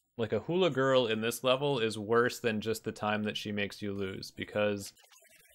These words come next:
uh, the high tops duration is really important during this section of levels. Um,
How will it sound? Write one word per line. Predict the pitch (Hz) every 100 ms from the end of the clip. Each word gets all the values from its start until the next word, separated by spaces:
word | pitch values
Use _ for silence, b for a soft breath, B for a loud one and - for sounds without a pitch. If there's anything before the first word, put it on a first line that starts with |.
| _ _ _ -
uh, | 98 95
the | 101
high | 113 120
tops | 135 135 139
duration | 147 143 147 147 160 160 165 -
is | 117 101
really | 110 123 120
important | 113 110 110 107 101 104
during | 104 101 98 101
this | 101 -
section | 101 - 101
of | 92
levels. | 95 90 95 - - b b b _ _ _
Um, | 95 92 98 -